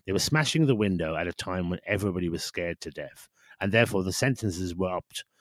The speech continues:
So instead of getting a few months in jail, perhaps, or a few weeks, you got a few months, et cetera. Uh, and that,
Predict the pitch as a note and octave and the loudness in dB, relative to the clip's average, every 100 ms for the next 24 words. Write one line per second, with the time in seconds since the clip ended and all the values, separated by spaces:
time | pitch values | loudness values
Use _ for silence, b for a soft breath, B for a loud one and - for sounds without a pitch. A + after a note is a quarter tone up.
0 | _ - G2+ G2+ - D3 A#2 A2 G#2 F#2 | _ -2 2 2 4 4 4 4 2 0
1 | - F#2+ F#2 G2+ G2 - F2 F#2 F#2 F2 | 0 2 4 2 0 -4 -4 -2 -2 -2
2 | F2 F#2 - D2+ D2 F2 D#2 E2+ - - | -6 -8 -8 -8 -8 -8 -6 -6 -6 -16
3 | b b E2 E2 E2 D#2+ D#2 D2+ - - | b b -8 -8 -6 -6 -6 -8 -12 -12
4 | D#2+ - - _ B B B - F#2 G2+ | -12 -12 -20 _ B B B -4 -2 0
5 | A#2+ F3 | 4 2